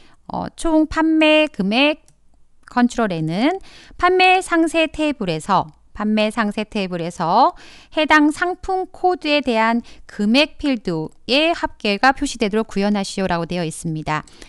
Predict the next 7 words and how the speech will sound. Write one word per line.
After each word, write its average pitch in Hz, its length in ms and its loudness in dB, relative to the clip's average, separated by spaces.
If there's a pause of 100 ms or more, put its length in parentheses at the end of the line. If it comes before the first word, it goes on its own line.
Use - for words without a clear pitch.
그래서 202 160 -6
현재, 233 560 2 (360)
음, 220 460 0 (220)
티엑스티 330 500 -2
총 349 300 -2
판매 302 380 2
금액 190 440 -4